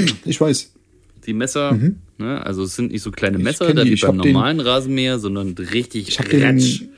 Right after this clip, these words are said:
Speaker 1: ich hab den in Königstein gehabt.
Speaker 2: Ja.
Speaker 1: Zum Schieben.
Speaker 2: Ja, genau. Das ist ein
Speaker 1: Aber
Speaker 2: geiles
Speaker 1: den hab ich
Speaker 2: Ding.
Speaker 1: da gelassen,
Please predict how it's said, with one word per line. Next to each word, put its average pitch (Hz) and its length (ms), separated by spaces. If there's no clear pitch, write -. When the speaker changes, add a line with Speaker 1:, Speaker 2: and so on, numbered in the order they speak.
Speaker 1:
ich - 100
hab 131 120
den 143 120
in 123 60
Königstein 139 520
gehabt. 107 400
Speaker 2:
Ja. 104 220
Speaker 1:
Zum 120 160
Schieben. 117 440
Speaker 2:
Ja, 104 140
genau. 92 280
Das 113 160
ist - 80
ein - 120
Speaker 1:
Aber 107 320
Speaker 2:
geiles 101 100
Speaker 1:
den 110 160
hab 131 80
ich 104 80
Speaker 2:
Ding. 185 100
Speaker 1:
da 208 100
gelassen, 113 440